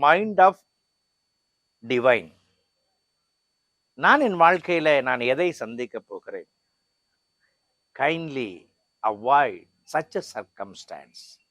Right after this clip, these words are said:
Or அதை விட்டு நாம் தவிர்த்து விடுவோம்.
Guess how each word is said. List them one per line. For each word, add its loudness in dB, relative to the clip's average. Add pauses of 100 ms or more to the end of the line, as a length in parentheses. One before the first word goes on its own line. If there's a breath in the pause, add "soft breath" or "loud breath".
(600)
Or 2 (180)
அதை 4
விட்டு 0
நாம் -6
தவிர்த்து -4
விடுவோம். -10